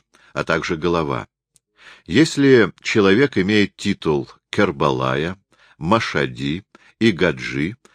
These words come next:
то титул при этом ставится впереди имени, равно как и титул отца. Например, если Мустафа был Кербалай, а отец его Аласкер Машади, то выходит следующее:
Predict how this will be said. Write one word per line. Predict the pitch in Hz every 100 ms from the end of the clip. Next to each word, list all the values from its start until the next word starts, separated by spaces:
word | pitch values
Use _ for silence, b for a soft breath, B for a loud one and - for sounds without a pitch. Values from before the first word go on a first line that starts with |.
| b b b
то | - 104
титул | 98 190 190 110 85
при | 90
этом | 80 71 71
ставится | - - 123 160 160 - 139
впереди | 131 - 92 82 78 135
имени, | - 82 71 67 62 60 b b b
равно | 73 73 65 117
как | 151 135 127 -
и | 98
титул | - 107 - 90
отца. | 90 - - 62
Например, | 62 80 92 80 62 b b b -
если | 98 113 110 107
Мустафа | 95 95 104 - 101 - 82
был | 67 85 71
Кербалай, | - 90 69 64 65 90 160 - B B -
а | 85 92
отец | - 110 - -
его | 71 67 67 65
Аласкер | 80 80 80 - - 76 67
Машади, | 65 - 67 58 147 180 b b b -
то | 98 98 95
выходит | 85 87 - 170 175 -
следующее: | 85 76 69 69 - - 65